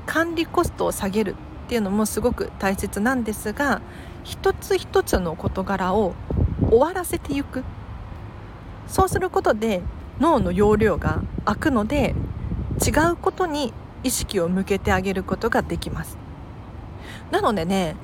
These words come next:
やっぱりお片付けって非常に有効な手段で、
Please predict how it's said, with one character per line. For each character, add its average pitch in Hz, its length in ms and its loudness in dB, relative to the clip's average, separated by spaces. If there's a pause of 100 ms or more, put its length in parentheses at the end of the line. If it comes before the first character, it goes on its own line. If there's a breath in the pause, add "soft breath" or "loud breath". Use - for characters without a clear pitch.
(340 loud breath)
や 247 100 2
っ - 20 -6
ぱ 403 100 -2
り - 140 0
お - 80 4
片 427 300 4
付 - 180 -8
け 190 80 -2
っ - 20 -6
て - 180 -10
非 190 160 -4
常 233 180 4
に 220 180 4
有 233 180 6
効 220 240 4
な 208 340 4 (260)
手 240 120 6
段 202 360 -2
で、 226 260 6